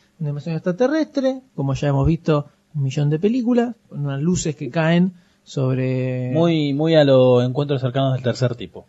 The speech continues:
Speaker 1: Exacto. Pero que le sale mal. Y ahí enseguida ves como toda la población humana es chupada por una nave espacial que,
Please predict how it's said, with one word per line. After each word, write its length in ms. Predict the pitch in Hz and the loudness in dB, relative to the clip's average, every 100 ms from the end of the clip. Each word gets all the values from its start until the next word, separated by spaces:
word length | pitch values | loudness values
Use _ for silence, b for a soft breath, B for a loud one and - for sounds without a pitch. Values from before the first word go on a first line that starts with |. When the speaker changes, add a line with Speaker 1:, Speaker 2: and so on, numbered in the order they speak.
| _ | _
Speaker 1:
Exacto. 600 | 135 - 127 127 208 247 _ _ _ _ _ _ - | -20 -14 -14 -12 -12 -14 _ _ _ _ _ _ -8
Pero 260 | 143 151 | -2 0
que 60 | 180 | 0
le 100 | 127 | -2
sale 260 | 127 127 156 | -2 0 0
mal. 280 | 135 110 - _ _ _ _ _ _ _ _ _ _ _ _ _ _ _ _ _ _ _ _ _ _ _ _ _ _ _ _ _ _ _ _ _ _ _ _ _ _ _ | 0 -6 -12 _ _ _ _ _ _ _ _ _ _ _ _ _ _ _ _ _ _ _ _ _ _ _ _ _ _ _ _ _ _ _ _ _ _ _ _ _ _ _
Y 100 | 269 | 2
ahí 120 | 269 320 | 2 0
enseguida 340 | 277 269 311 | -2 0 0
ves 100 | 277 | 0
como 260 | 262 254 214 | 0 0 2
toda 200 | 269 254 | 0 2
la 200 | 214 180 | 0 0
población 520 | 196 202 185 277 285 | 2 2 2 2 2
humana 300 | 269 294 294 | 2 0 -2
es 220 | 240 - 208 - | -4 -8 -18 -14
chupada 640 | - 208 196 262 285 277 190 | -2 -2 0 0 2 0 -4
por 120 | 175 | -8
una 380 | 190 190 180 156 | -6 -4 -4 -4
nave 260 | 165 196 | -4 -4
espacial 380 | 190 165 156 262 | -4 -6 -4 -2
que, 120 | 220 | 0